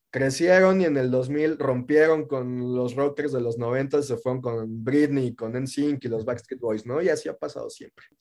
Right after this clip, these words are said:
BuzzFeed es una marca similar, ¿no? Está con la generación joven, que en este momento son centennials para abajo,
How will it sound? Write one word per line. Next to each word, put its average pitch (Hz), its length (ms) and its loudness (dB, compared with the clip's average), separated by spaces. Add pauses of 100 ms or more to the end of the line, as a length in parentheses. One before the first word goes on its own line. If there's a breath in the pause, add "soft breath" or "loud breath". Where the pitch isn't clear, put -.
BuzzFeed 156 260 2
es 143 100 0
una 147 160 2
marca 143 240 0
similar, 151 460 -2
¿no? 147 140 2
Está 131 420 0
con 127 200 -2
la 113 160 -4
generación 117 500 -6
joven, 190 340 0
que 143 80 -4
en 123 80 -2
este 123 220 -6
momento 117 440 -4
son 117 220 -8
centennials 113 600 -8
para 117 200 -4
abajo, 156 500 0